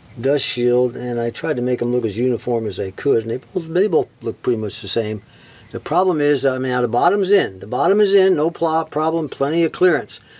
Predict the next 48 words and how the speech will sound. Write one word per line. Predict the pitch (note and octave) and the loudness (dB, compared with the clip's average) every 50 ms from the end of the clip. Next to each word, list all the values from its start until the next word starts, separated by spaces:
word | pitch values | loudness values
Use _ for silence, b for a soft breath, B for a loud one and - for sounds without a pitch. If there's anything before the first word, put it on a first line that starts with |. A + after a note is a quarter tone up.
| B B B B B | B B B B B
But | B C3 C3+ C3+ C3+ C3 | B -6 -4 -4 -4 -2
on | C#3+ D3 C#3+ C3 | -2 -2 -2 -2
the | A#2 A2 | -4 -6
top, | - - - - F#3 D#3+ A#2+ A#2 - - | -8 -6 -2 0 0 0 0 -2 -6 -8
check | - - D#3+ D#3+ D3+ | -8 -4 -4 -4 -2
this | - C3 A#2 - C3 | -2 -4 -2 0 -2
out. | A#2+ G#2+ G#2 A#2+ | -2 -2 -4 -6
I, | D3+ D#3+ C#3+ D3+ | -8 -6 -6 -4
I | |
don't | E3+ F3 | -4 -4
wanna, | D3 B2+ B2 A#2 A2+ | -2 -2 -2 -4 -4
I | A2+ - | -4 -6
do | G#2 F#2+ B2 D#3 | -4 -2 -2 -2
not | D#3+ D3+ D3+ C#3 | 0 -2 -2 -2
understand. | C3+ C3+ A#2+ - - C#3 B2 | -4 -6 -6 -6 -6 -6 -6
I | |
keep | A#2 - F3+ E3+ | -4 -4 -4 -4
thinking, | - - E3 D#3 C#3+ B2 | -4 -4 -2 -2 0 -2
is | A#2+ A2 | -2 -2
there | A2 A#2+ B2+ | -2 -4 -4
anything | B2+ C#3+ E3+ G3 F#3 - - D#3+ D3 D3 D3+ D#3 D3 - B B B B B B B B B B B | -2 -2 0 -2 -2 -2 -2 -2 0 0 -2 -2 -6 -8 B B B B B B B B B B B
I'm | C3+ C3 C3+ | -4 -2 0
doing | C3+ D#3 D3+ D3 C#3+ | 2 2 2 2 2
wrong? | C#3 D3 E3+ F#3+ F3 C3 | 0 0 0 0 0 0
But | A#2+ B2 | 0 0
I | A#2+ | -2
can't | A#2 - D3+ C#3+ B2 | 0 -2 -2 -2 0
think | - D#3+ F3+ E3 | 0 -2 0 0
of | C#3 | 0
anything. | C3 C3 B2+ B2 B2 C3 C3+ B2+ B B B B B B B B B B - | 0 0 0 0 0 -2 -2 -4 B B B B B B B B B B 0
This | F3+ F#3+ F#3 | 0 0 0
part | - - - F3 E3 D3+ C#3 | -2 -6 -2 0 0 0 0
right | C#3 C#3+ D3 D#3 D3+ | 2 2 2 2 0
here | C3 - F3 D#3 A#2+ G#2+ - - _ _ - - - | 0 2 2 2 2 0 -4 -10 _ _ -20 -18 -14
is | - - - | -12 -12 -8
hitting | - - C#3 D3 C#3+ B2+ | -4 -2 -2 0 0 0
against | A#2+ A#2+ B2+ B2 A2+ | 0 0 0 -2 0
that | - A#2 A2 | 0 -2 -2
splash | - - - C#3 C#3+ D3 - | -2 -2 -2 -2 -2 -2 -4
shield, | - G#2+ G2 F#2+ - | -4 -6 -6 -6 -4
even | B2 C#3 D3 C#3+ C#3+ | -2 -4 -2 -2 -2
after | C#3 C3+ C3 - A#2+ | -4 -4 -2 0 -2
I | A2 | -2
cut | G#2 - - C#3 B2 | -2 -2 -2 -2 0
away | A#2 B2 C#3 C#3 | 0 0 0 0
a | A#2+ | 0
little | G#2+ G#2+ G#2+ G#2 | 0 0 -2 -2
bit. | F#2+ A2 G#2+ - | -2 -4 -6 -6